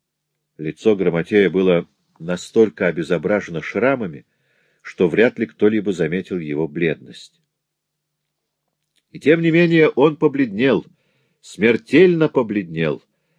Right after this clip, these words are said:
услышав сначала номер дома Рудольфа,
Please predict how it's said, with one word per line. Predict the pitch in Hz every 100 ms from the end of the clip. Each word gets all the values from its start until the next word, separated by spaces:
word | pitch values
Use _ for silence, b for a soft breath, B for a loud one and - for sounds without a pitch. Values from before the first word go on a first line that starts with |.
| _ -
услышав | 92 - 120 139 - 113 - -
сначала | - 90 - 110 101
номер | 95 104 95 87
дома | 76 82 78
Рудольфа, | 71 69 127 160 - 165